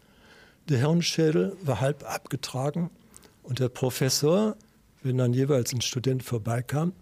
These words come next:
berührte verschiedene Partien des offenliegenden Gehirns, dann zuckte irgendwo ein Körperteil und dadurch demonstrierte er, dass eine Verbindung zwischen Gehirnregionen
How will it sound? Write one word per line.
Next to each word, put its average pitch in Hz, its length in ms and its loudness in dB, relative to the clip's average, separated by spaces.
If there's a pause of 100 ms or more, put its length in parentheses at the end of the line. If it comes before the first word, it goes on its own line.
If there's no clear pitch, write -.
(400)
berührte 147 380 2
verschiedene 151 540 0
Partien 165 540 0
des 151 160 -4
offenliegenden 135 680 0
Gehirns, 123 680 -2 (380)
dann 123 180 0
zuckte - 420 -2
irgendwo 160 500 -2
ein 127 180 -2
Körperteil 120 720 -4 (200)
und 135 180 -8
dadurch 135 320 -2
demonstrierte 127 720 -2
er, 123 300 -4 (340)
dass 123 220 -4
eine 123 100 0
Verbindung 135 640 0
zwischen 135 320 -4
Gehirnregionen 123 920 0